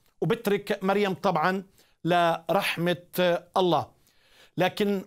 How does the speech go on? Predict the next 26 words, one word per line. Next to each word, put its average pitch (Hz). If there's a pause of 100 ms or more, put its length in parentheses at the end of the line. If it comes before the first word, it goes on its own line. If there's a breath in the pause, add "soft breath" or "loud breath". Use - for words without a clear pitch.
وهو 277
متفكر 254
في -
هذه 196
الأمور، 165 (760)
ظهر 196
له 220
ملاك 202
الرب 175 (140)
وقال 214
له: 202
"يا 220
يوسف، 208 (340 loud breath)
لا 185
تخف 208
أن 175
تأخذ 175
مريم 202 (120)
امرأتك، 208 (360 loud breath)
لأن 196
الذي 190
حبل 185 (160)
فيها 202
هو 170
من 185 (380 soft breath)
الروح 170